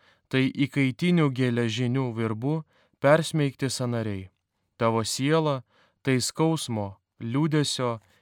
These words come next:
ir nevilties jūra. Po kryžiumi stovi tie, kurie visą tai padarė. Jie nesitraukia į šalį,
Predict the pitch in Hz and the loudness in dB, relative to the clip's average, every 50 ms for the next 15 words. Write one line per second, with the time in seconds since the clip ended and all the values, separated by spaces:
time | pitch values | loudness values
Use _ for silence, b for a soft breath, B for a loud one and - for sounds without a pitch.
0 | _ - - 139 127 131 139 135 131 120 123 120 113 107 135 143 147 135 - - | _ -6 -4 -2 0 2 2 2 2 2 0 -2 -2 -2 -2 -2 -2 -2 -4 -6
1 | 113 110 104 101 98 98 95 92 _ _ _ _ _ _ _ _ _ _ _ _ | -6 -8 -8 -8 -8 -10 -12 -14 _ _ _ _ _ _ _ _ _ _ _ _
2 | _ - - 120 113 - - 139 156 175 156 156 160 151 147 139 127 - - - | _ -2 0 0 0 2 2 4 4 4 4 4 4 4 4 4 2 0 0 0
3 | 147 139 135 123 120 113 101 - 127 135 147 151 156 156 - b b b b b | 2 2 4 2 0 0 -2 -2 -2 -2 -2 -2 -2 -6 -10 b b b b b
4 | b b b b b - 143 135 139 139 131 120 147 165 - - 160 143 - - | b b b b b 0 4 6 6 6 6 4 2 0 0 0 0 -2 0 0
5 | 127 123 110 - 123 117 110 113 104 104 101 98 98 95 - _ _ _ _ _ | -2 -2 -2 -2 -4 -4 -4 -4 -4 -4 -6 -8 -10 -14 -16 _ _ _ _ _
6 | _ _ _ _ _ _ _ - 110 113 123 123 123 127 123 - - 123 107 - | _ _ _ _ _ _ _ -4 0 2 2 4 4 2 2 0 -2 -4 0 4
7 | 127 135 139 143 135 - 127 117 113 104 - - 127 131 147 151 151 139 127 | 6 6 8 6 4 2 -2 -2 -2 -2 -2 0 2 2 2 2 0 -2 -6